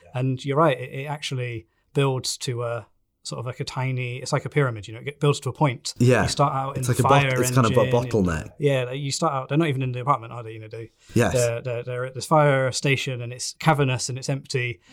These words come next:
Speaker 2: It's kind of boring. And then, um, it, you know, they get sort of, like, funneled into this narrow,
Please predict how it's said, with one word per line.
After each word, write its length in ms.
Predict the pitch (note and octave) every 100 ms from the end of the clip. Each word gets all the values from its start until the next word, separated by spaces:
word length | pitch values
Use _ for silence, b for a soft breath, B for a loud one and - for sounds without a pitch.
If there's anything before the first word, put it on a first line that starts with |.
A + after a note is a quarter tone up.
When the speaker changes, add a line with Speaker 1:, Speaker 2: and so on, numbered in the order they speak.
| B
Speaker 2:
It's 100 | -
kind 160 | D3+ C3+
of 80 |
boring. 400 | B2 A#2+ A2+ G#2+ - b b -
And 180 | A#2+
then, 140 | A#2+ B2
um, 260 | B2 B2 B2+
it, 60 | C3+
you 140 | B2+
know, 40 | A#2
they 140 | A#2
get 160 | B2 A#2+
sort 160 | D3+
of, 120 | A#2
like, 200 | A2+ A#2+
funneled 320 | - C3+ B2 B2+
into 240 | B2 B2
this 280 | A#2+ A2+ -
narrow, 720 | C3+ B2 A#2+ A#2 A2+ A#2